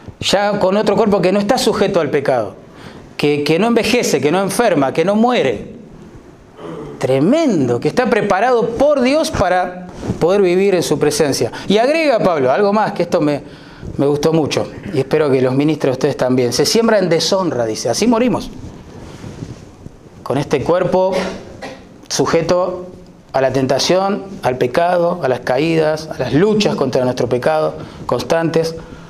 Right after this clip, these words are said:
Así se siembra nuestro cuerpo cuando morimos.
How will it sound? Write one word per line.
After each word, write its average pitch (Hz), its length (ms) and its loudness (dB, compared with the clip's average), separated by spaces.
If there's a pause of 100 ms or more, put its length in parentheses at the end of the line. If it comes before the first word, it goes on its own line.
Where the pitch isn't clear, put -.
(200)
Así - 600 0
se - 160 0
siembra 120 460 0
nuestro 117 280 -4
cuerpo 120 260 0
cuando 117 200 -2
morimos. 113 420 -2